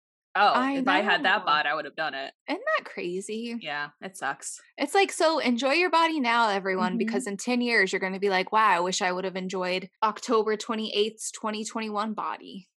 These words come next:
Speaker 1: Exactly. Who is most likely to get away with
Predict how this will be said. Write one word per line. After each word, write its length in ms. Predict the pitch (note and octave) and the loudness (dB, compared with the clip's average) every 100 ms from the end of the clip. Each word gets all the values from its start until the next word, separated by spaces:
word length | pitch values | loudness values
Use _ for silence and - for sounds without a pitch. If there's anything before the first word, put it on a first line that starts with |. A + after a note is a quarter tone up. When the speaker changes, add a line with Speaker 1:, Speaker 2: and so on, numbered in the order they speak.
| _ | _
Speaker 1:
Exactly. 1120 | F#3+ F3+ - - D#3+ D3 E3+ - E3 E2 - _ - | -8 -8 -8 -2 0 0 -2 -12 -10 -10 -12 _ -10
Who 800 | C4 C4 C4+ C#4+ C#4 C#4+ C#4+ D4 C#4+ C4 _ | -8 -6 -6 -6 -6 -6 -2 -2 -4 -10 _
is 140 | A3 A3 | -8 -4
most 200 | G3+ G3+ | -4 0
likely 400 | G3 G3 F#3+ G3 G3 | -2 -2 -2 -4 -6
to 100 | G3 | -6
get 160 | F#3+ | -4
away 260 | F3 E3+ G#3+ | -2 0 0
with 180 | F#3+ | -2